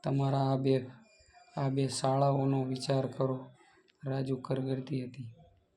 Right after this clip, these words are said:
મારે વાદે તમે શું કામ મરો? લે હેંડ. અને વળી એણે પગ ઉપાડ્યો, મતલબ કે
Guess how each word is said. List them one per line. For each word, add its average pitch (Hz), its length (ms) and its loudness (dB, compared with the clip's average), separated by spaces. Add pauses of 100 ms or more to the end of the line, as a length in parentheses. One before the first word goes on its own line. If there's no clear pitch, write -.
(1200)
મારે 143 400 4
વાદે 139 400 4
તમે 143 320 0
શું 143 340 -2
કામ 131 220 0
મરો? 127 420 -4 (420)
લે 135 200 2
હેંડ. 131 360 0 (1000)
અને 135 260 0
વળી 135 340 2
એણે 139 500 2
પગ 127 260 0
ઉપાડ્યો, 123 640 -4 (480)
મતલબ 127 400 -4
કે 156 280 -4